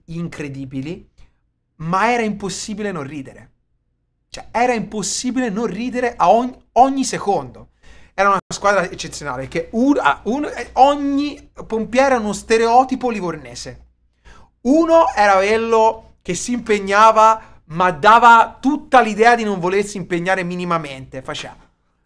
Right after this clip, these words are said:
col chewing gum in bocca, bocca spalancata nella masticazione, mano in tasca.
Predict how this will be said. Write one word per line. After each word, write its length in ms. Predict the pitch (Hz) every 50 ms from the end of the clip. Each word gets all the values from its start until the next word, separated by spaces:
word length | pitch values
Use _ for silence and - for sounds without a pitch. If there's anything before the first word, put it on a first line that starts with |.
| _ _
col 180 | - 180 170
chewing 300 | - - 202 202 190 180
gum 140 | 175 175 208
in 120 | 240 240
bocca, 600 | 220 262 254 226 175 120 - - 147 127 113 - - _ _ _
bocca 400 | _ - 185 185 185 - 175 151
spalancata 640 | - - 185 170 170 185 180 170 233 220 190 170
nella 140 | 156 151 156
masticazione, 720 | 170 175 175 - 202 - 240 233 233 - 269 247 196 147 139
mano 420 | 143 151 175 226 240 247 233 226
in 160 | 226 226 220
tasca. 600 | - 277 262 240 196 170 - - - - 139 131